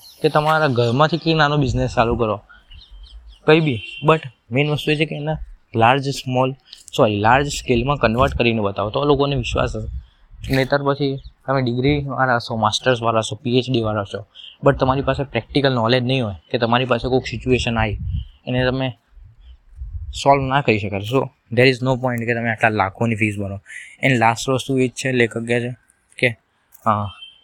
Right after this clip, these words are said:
આખો દરિયો પકડવાની જગ્યાએ દરિયાની ધીમે ધીમે નાની નાની બૂંદો પકડો, so ઓટોમેટિક તમને દરિયો મળી જશે. કે એવું જ કહે છે કે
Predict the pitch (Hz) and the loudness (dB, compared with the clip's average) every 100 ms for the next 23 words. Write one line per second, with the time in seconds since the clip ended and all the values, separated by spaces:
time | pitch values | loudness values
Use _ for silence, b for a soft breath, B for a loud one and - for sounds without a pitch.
0 | - 110 - 151 139 123 127 135 127 127 | 2 2 4 2 2 4 2 2 2 0
1 | 131 131 117 113 131 123 110 117 127 120 | 0 0 0 2 2 2 2 2 2 0
2 | 110 117 127 117 123 110 110 120 123 120 | 2 4 4 2 0 0 0 2 2 0
3 | 113 127 127 135 135 - - - - 120 | 2 2 2 0 0 -2 -4 -6 -2 2
4 | 110 143 139 131 123 113 113 113 104 117 | 2 2 2 0 -2 -2 0 2 2 2
5 | 131 - - 107 110 123 117 123 - - | 0 -4 -4 0 2 2 0 -4 -6 -8
6 | - - 107 107 120 120 127 131 139 _ | -6 -4 0 2 2 0 -2 -2 -6 _
7 | _ _ _ - 104 95 92 | _ _ _ -4 -2 -2 -10